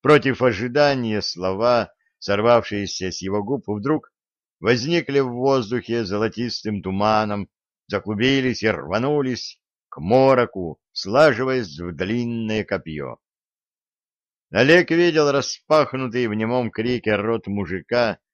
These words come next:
когда копье вонзилось ему в грудь. Он так и не произнес ни слова, медленно всасываясь в дрожащее древко оружия.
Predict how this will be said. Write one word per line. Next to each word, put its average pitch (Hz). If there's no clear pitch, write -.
когда 110
копье 110
вонзилось 113
ему 95
в -
грудь. 107
Он 143
так 175
и 160
не 156
произнес 143
ни 139
слова, 80
медленно 131
всасываясь 113
в 85
дрожащее 104
древко 104
оружия. 80